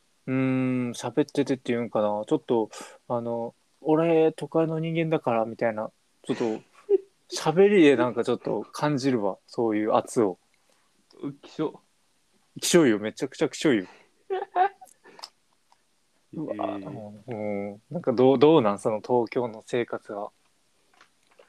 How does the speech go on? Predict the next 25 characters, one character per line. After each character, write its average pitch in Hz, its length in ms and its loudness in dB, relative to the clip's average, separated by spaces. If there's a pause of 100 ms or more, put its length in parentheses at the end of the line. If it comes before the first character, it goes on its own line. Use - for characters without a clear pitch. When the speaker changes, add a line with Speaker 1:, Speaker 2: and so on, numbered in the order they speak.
(1500)
Speaker 2:
ど 170 280 2
う - 20 0
っ 123 40 -6
て - 60 -14 (120)
言 104 120 -10
わ 104 60 -6
れ 104 80 -14
て 104 80 -14
も 98 480 -14 (1400)
な。 120 60 -14
ま 110 400 -12
あ、 - 40 -20 (1000)
今、 143 380 -8 (1160)
約 131 220 -10
二 110 140 -6
ヶ 127 120 -6
月 104 220 -10
か 90 100 -20
な？ 135 180 -16 (360)
東 107 180 -12
京 - 220 -4
来 113 80 -14
て。 - 80 -18
Speaker 1:
う - 40 -20
ん。 - 40 -20